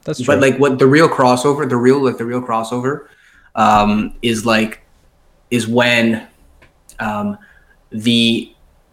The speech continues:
Speaker 2: the weight of batteries, so for the same weight, battery versus fuel,
Speaker 1: Mm-hmm.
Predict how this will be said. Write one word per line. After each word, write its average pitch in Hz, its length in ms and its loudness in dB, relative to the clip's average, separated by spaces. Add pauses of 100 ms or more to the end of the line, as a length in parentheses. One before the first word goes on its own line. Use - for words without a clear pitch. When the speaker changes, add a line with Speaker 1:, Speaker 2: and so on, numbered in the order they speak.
(120)
Speaker 2:
the 123 220 0
weight 113 800 0
of 107 360 -4
batteries, 110 840 -2 (480)
so 139 160 -6
for 131 100 -6
the 131 80 -4
same 151 320 2
weight, 123 360 0 (400)
battery 123 300 4
versus 123 340 -2
fuel, 117 440 -6 (100)
Speaker 1:
Mm-hmm. 117 180 -6